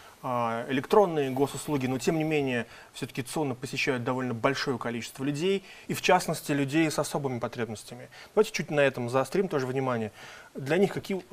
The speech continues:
созданы условия? Потому что в целом, э, проблема вот безбарьерной среды, она очень серьезная в городе, потому что действительно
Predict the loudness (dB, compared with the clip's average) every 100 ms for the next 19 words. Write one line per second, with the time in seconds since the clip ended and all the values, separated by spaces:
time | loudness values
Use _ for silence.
0 | -4 -2 -2 -4 -2 2 2 0 -2 -2
1 | -4 0 6 8 8 4 -6 -20 -18 -6
2 | 0 2 6 8 10 8 8 4 2 0
3 | -6 -14 -6 -4 -2 -4 6 6 8 2
4 | 2 0 -2 2 2 4 0 -2 -4 -2
5 | 0 0 0 -4 0 0 0 -4 -8 -8
6 | -8 -8 -6 -4 -2 -2 -4